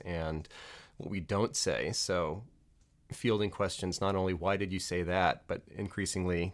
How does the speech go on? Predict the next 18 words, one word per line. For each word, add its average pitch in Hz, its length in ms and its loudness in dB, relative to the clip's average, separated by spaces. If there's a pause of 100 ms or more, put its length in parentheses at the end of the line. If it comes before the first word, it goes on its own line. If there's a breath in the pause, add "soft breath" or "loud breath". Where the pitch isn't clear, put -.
over 107 160 -2
the 92 80 -2
past - 280 -4
couple 90 240 -6
of 80 100 -6
years, 87 240 -2
"Why 101 180 4
didn't 110 380 0
you 101 100 -4
talk 87 320 -4
about - 300 -10
this?" - 260 -6
or, 104 80 -2
"Why 95 160 0
didn't 95 300 -4
you 98 100 -4
address 82 380 -2
that?" - 260 -2